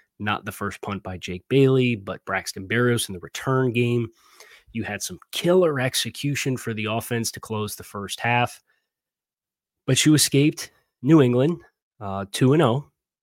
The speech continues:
with the Patriots now oh and two. The Patriots have lost two games at home. The Dolphins have won two games on the road. The Dolphins are the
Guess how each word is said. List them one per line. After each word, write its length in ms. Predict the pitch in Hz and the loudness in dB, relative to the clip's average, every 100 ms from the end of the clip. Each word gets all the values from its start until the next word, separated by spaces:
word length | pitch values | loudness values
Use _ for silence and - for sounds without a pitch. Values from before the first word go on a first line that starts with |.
| _ _ _ _ _ _ _ _ | _ _ _ _ _ _ _ _
with 800 | 101 110 120 117 113 110 - - | -12 -4 -2 0 0 -4 -8 -16
the 120 | 123 107 | -10 0
Patriots 480 | 131 135 139 123 | 2 4 2 0
now 200 | 127 117 113 | 0 0 0
oh 180 | 117 | 0
and 100 | 143 | 0
two. 360 | - 101 98 123 - | -2 -6 -6 -10 -10
The 60 | |
Patriots 360 | 104 117 135 120 | -6 -4 -4 -4
have 140 | 104 | -6
lost 260 | 101 95 - | -6 -6 -4
two 160 | - 120 | -2 0
games 400 | 117 123 123 135 | -2 -4 -4 -4
at 80 | |
home. 320 | 113 95 95 - _ _ _ | -2 -4 -6 -14 _ _ _
The 80 | 107 | -4
Dolphins 280 | 107 117 | -2 -2
have 100 | 104 | -4
won 260 | 92 117 120 | 0 2 2
two 140 | 123 | -2
games 220 | 110 110 117 | -4 -4 -4
on 80 | |
the 80 | 110 | -4
road. 180 | 95 95 | -6 -6
The 80 | 110 | -4
Dolphins 320 | 104 104 110 | -4 -4 -6
are 60 | |
the 140 | 104 | -6